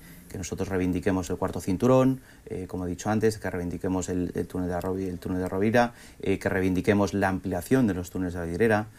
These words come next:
eh, la mejora, eh, en, eh, se, se ha ampliado, eh, la frecuencia de los túneles de, perdón, la frecuencia de los, eh,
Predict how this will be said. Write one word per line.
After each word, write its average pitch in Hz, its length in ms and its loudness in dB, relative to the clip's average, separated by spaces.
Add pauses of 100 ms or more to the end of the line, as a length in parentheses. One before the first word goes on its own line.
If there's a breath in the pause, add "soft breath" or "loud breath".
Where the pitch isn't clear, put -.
(260 loud breath)
eh, 95 340 0
la 98 180 2
mejora, 95 560 2 (120)
eh, 92 720 -8
en, 90 600 -6 (340 loud breath)
eh, 95 280 -6
se, - 260 -6
se 107 200 0
ha 107 60 4
ampliado, 107 680 2 (320 loud breath)
eh, 95 600 0 (160)
la 104 200 0
frecuencia 104 680 2
de 92 80 -2
los 92 180 -4
túneles 98 360 0
de, 92 360 0
perdón, 98 300 0
la 92 80 -6
frecuencia 101 440 0
de 95 80 0
los, - 280 -6
eh, 85 540 -6